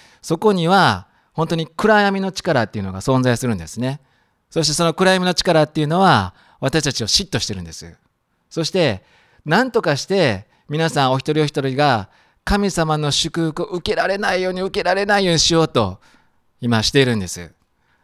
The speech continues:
ですから私たちはそのような暗闇の力っていうのがあるっていうことをたし-、あの、正確に理解して、そしてそのことに対して適切に理解していく必要があると思います。で、ちょっと時間をとってですね、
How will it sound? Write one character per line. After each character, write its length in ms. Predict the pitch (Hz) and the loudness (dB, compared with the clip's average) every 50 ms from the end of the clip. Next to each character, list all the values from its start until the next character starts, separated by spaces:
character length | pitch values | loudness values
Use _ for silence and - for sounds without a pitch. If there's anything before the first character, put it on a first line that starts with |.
| _ _ _ | _ _ _
で 120 | - 147 156 | -4 -2 -2
す 80 | - - | -2 -4
か 100 | - - | -2 0
ら 180 | 165 156 135 127 | 2 2 2 2
私 240 | 143 147 160 156 | 0 -2 -2 -4
た 100 | - 147 | -4 -6
ち 120 | 123 - 139 | -6 -4 -2
は 180 | 147 143 135 120 | 0 0 0 0
そ 100 | - 151 | -2 -4
の 80 | 165 | -2
よ 120 | 165 160 160 | 0 0 2
う 40 | 151 | 2
な 120 | 139 131 | 2 0
暗 280 | - - 165 165 165 165 | 0 0 2 2 2 2
闇 140 | 165 165 | 2 2
の 80 | 165 160 | 0 -2
力 320 | 156 - - 170 156 143 | -2 -2 0 2 2 2
っ 40 | - | 0
て 140 | - - 139 | 0 -2 -2
い 40 | 120 | -2
う 20 | |
の 100 | 120 117 | 0 0
が 220 | 110 120 - - 123 | 0 -2 -2 -2 0
あ 60 | 127 | 0
る 80 | 151 | 0
っ 40 | 180 | -2
て 220 | 170 - _ - 131 | -2 -4 _ -4 -2
い 40 | |
う 40 | 127 | -2
こ 100 | - 147 147 | -2 -4 -2
と 280 | - 175 165 156 135 | 2 4 6 6 6
を 100 | 113 101 - - - _ _ _ _ _ _ _ _ _ _ _ _ | 4 2 -2 -10 -20 _ _ _ _ _ _ _ _ _ _ _ _
た 160 | 156 156 165 | -2 0 0
し-、 140 | - - - | -2 -4 -6
あ 100 | - 131 | -6 -4
の、 200 | 117 117 110 107 | -2 -2 -2 -4
正 220 | 104 - - 143 - | -4 -4 -4 -4 -2
確 180 | 156 139 156 | -2 -2 -2
に 80 | 151 156 | -2 -2
理 100 | 160 196 | -4 -2
解 200 | - 165 127 107 | 0 0 0 0
し 120 | 98 - - | -2 -4 -2
て、 280 | - 123 107 95 101 - _ _ _ _ _ | -2 -2 -2 -2 -4 -8 _ _ _ _ _
そ 140 | - 156 | -8 -8
し 60 | 156 - | -6 -4
て 100 | 170 160 | -4 -4
そ 140 | - 180 | -2 -4
の 120 | 180 185 180 | -4 -4 -4
こ 120 | - 190 | -4 -4
と 100 | 170 208 | -2 -4
に 100 | 190 180 | -4 -4
対 240 | - - 170 156 143 | -2 0 0 0 0
し 40 | 127 | -2
て 100 | - 117 | -6 -2
適 240 | - - 202 196 - | -2 0 0 0 0
切 240 | 196 190 185 180 | 0 0 0 0
に 300 | 170 165 160 156 - - _ _ _ - | 0 0 0 -2 -4 -6 _ _ _ -4
理 80 | 156 | 0
解 240 | - 147 123 113 95 | 2 2 2 2 0
し 60 | - | -2
て 100 | - 110 | -4 -4
い 80 | 104 98 | -6 -4
く 280 | - - 104 101 101 - _ _ _ _ _ _ | -6 -8 -8 -8 -10 -14 _ _ _ _ _ _
必 160 | - - 123 | -4 0 0
要 60 | 120 | 0
が 80 | 110 110 | 2 0
あ 60 | 98 | -2
る 60 | 87 | -4
と 100 | - 95 | -10 -16
思 80 | 90 92 | -18 -18
い 40 | 90 | -18
ま 120 | 87 85 | -18 -18
す。 200 | - - 76 67 _ _ _ _ _ _ _ _ _ _ _ _ _ _ _ _ _ _ _ _ _ _ _ _ _ _ _ | -18 -20 -20 -20 _ _ _ _ _ _ _ _ _ _ _ _ _ _ _ _ _ _ _ _ _ _ _ _ _ _ _
で、 140 | 127 135 - | -6 0 0
ち 60 | - | 2
ょ 20 | |
っ 20 | 226 | 4
と 100 | 180 165 | 4 2
時 140 | 139 170 | 2 0
間 180 | - 185 180 190 | 2 2 2 2
を 60 | 185 | 0
と 80 | - 139 | -2 -4
っ 40 | 113 | -8
て 120 | - 113 | -8 -10
で 80 | 101 92 | -10 -10
す 140 | - - | -8 -4
ね、 260 | 104 104 95 82 87 | -4 -4 -4 -6 -10